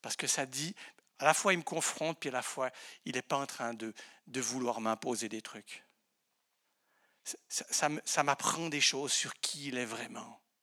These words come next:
Et c'est génial. C'est quoi les résultats ? C'est quoi les résultats de cette, de cette rencontre virile et, et boueuse ?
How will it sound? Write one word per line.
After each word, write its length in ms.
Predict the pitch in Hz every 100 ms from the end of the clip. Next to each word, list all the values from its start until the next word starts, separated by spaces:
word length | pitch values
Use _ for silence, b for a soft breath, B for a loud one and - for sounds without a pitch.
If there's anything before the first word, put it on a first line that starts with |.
| _ _ _ _ _
Et 60 | -
c'est 160 | - 139
génial. 580 | 127 127 123 123 123 - _ _ _ _ _ _ _ _ _ _ _ _ _ _ _ _ _ _ _ _ _ _ _ _ _ _ _ _ _ _ _ _ _ _ _ _ _ - -
C'est 200 | - 165
quoi 200 | 240 202
les 120 | 170
résultats ? 680 | 151 135 139 - 123 117 - _ _ _ - B B
C'est 160 | - 214
quoi 240 | 269 269
les 80 | 240
résultats 600 | 185 180 185 175 220 247
de 100 | 190
cette, 260 | - 165 - B B B B B -
de 80 | 202
cette 200 | - 170
rencontre 680 | - 220 220 226 247 - 170
virile 680 | 139 202 190 190 214 269 B B B -
et, 240 | - 277
et 60 | 156
boueuse ? 800 | 131 175 165 139 139 117 -